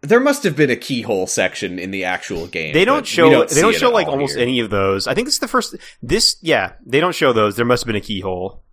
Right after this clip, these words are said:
Speaker 1: Yeah, uh, but that's fine. We, I don't think we need to show Sora.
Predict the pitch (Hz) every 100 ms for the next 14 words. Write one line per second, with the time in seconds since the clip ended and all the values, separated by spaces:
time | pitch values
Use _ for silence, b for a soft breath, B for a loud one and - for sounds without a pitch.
0 | _ _ _ - 78 76 76 _ - 92
1 | 85 87 156 165 151 - 87 82 117 139
2 | 139 147 127 131 107 95 92 90 - 87
3 | 85 - - - 110 90 87 87 - 90
4 | 87 82 82